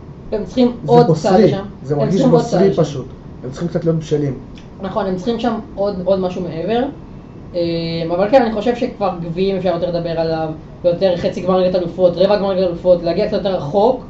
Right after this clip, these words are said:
Speaker 1: לעבור את שלב שמינית הגמר, ולהראות בעיקר כדורגל יותר טוב. אני חושב שעונה הבאה זה יכול, זה יכול להיות עונה גדולה שלהם,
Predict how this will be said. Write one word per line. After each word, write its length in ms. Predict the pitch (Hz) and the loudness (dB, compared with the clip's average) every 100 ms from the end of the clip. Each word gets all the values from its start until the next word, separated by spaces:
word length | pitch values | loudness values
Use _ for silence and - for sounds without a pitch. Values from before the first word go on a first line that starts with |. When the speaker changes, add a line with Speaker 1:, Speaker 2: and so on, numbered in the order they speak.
| 180 | -2
Speaker 1:
לעבור 300 | 175 185 196 | 0 4 2
את 40 | |
שלב 160 | 202 180 | 2 -2
שמינית 220 | 185 175 | -2 -2
הגמר, 380 | 170 190 240 277 - - - - - - - 165 156 | -2 -2 0 -2 -6 -14 -18 -18 -16 -16 -14 -10 -6
ולהראות 720 | 160 160 160 156 175 214 262 - | 0 0 0 0 2 6 4 2
בעיקר 260 | 202 190 240 233 | -4 0 0 0
כדורגל 300 | 190 214 202 | 0 0 0
יותר 220 | 180 175 - | -2 -4 -4
טוב. 200 | 143 143 - - - - - - | -6 -8 -14 -16 -16 -16 -18 -12
אני 140 | 165 160 | -10 -8
חושב 400 | 165 156 196 185 | -8 -4 -6 -4
שעונה 440 | 208 196 185 185 | -4 0 0 0
הבאה 220 | 180 180 | 2 2
זה 80 | 175 | 0
יכול, 240 | 175 185 | 2 2
זה 60 | 175 | 2
יכול 160 | 170 180 | 2 2
להיות 160 | 180 | 2
עונה 140 | 170 170 | 0 -6
גדולה 380 | 160 151 160 | -6 -4 -4
שלהם, 380 | 175 180 196 220 | 0 0 0 -4